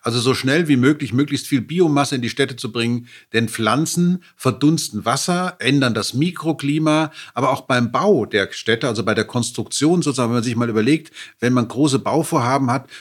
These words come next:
dann muss man mal anfangen, sich anzugucken, wie ändert ein Bau die Strömungsverhältnisse? Denn es wird immer wichtiger werden, gerade im Sommer, dass in den Städten eine Kühlung durch Wind entsteht.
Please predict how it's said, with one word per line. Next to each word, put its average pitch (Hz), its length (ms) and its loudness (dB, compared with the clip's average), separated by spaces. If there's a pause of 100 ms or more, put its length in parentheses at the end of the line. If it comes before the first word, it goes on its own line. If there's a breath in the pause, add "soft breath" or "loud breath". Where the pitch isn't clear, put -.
(100)
dann 127 120 -2
muss 170 180 -2
man 165 120 2
mal 139 300 4
anfangen, 156 400 0
sich 135 260 -2
anzugucken, 147 680 -4 (240 loud breath)
wie 156 200 -4
ändert 170 460 2
ein 120 200 0
Bau 117 300 -2
die 123 160 -4
Strömungsverhältnisse? 120 1120 0 (460 loud breath)
Denn 117 120 2
es 120 140 -2
wird 147 120 0
immer 165 220 4
wichtiger 165 400 0
werden, 135 220 2
gerade 113 320 0
im 117 140 0
Sommer, 147 500 -2 (340 loud breath)
dass 131 240 0
in 131 100 -2
den 127 140 2
Städten 139 400 -2
eine 120 280 -2
Kühlung 180 440 0
durch 104 260 -4
Wind 139 260 0
entsteht. - 600 -12